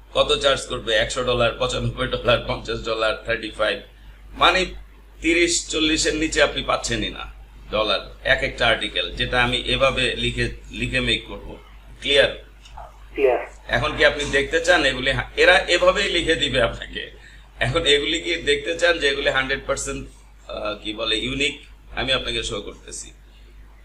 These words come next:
Speaker 1: Just আমি এটা কপি করলাম, কপি করে আমি আমার, আমার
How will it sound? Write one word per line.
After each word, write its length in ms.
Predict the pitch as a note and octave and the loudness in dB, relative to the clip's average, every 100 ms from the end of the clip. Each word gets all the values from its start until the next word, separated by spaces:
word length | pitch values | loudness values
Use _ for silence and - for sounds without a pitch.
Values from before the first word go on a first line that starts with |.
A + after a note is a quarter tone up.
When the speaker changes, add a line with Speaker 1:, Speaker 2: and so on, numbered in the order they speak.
| - | 0
Speaker 1:
Just 260 | D#3+ E3 D#3 | 2 4 2
আমি 300 | D3+ C#3 A2+ - - | 2 0 -4 -12 -8
এটা 200 | C#3 C3+ B2+ | -2 0 0
কপি 240 | B2+ - | -2 -2
করলাম, 320 | - - - - - - | -10 -10 -10 -12 -8 0
কপি 280 | D3+ D#3 | 2 2
করে 460 | D#3 C3+ A#2 D#2+ - - | -4 -2 0 -2 -4 -4
আমি 560 | A#2+ C3 B2+ B2 A#2+ - - | -2 -2 -2 -2 -4 -10 -8
আমার, 300 | C3 D#3+ D#3+ | 0 2 2
আমার 300 | G2+ D#3 F#3 | 2 4 4